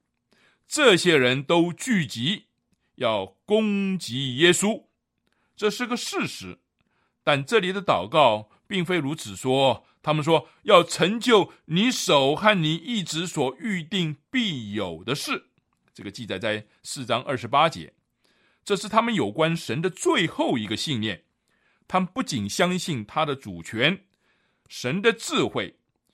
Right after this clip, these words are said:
也相信神在人类事务上实际确切的在管理和掌权。彼得在五旬节的讲道中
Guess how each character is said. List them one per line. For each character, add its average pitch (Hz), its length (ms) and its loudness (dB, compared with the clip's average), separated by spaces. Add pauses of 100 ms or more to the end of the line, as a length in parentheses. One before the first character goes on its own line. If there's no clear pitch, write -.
(120)
也 117 140 -2
相 156 240 0
信 143 280 -2 (180)
神 135 340 -6
在 151 180 6
人 147 340 4
类 202 180 6
事 240 240 -6
务 120 200 -4
上 104 300 -2 (320)
实 - 440 -10
际 175 420 -4
确 196 520 0
切 143 260 2
的 117 240 -2 (120)
在 127 140 -4
管 139 500 2
理 110 160 -2
和 120 180 -2
掌 85 240 -8
权。 127 380 -6 (720)
彼 131 140 -2
得 170 140 0
在 180 180 6
五 139 180 2
旬 180 240 -2
节 180 140 0
的 170 140 2
讲 120 220 -2
道 143 180 6
中 170 360 0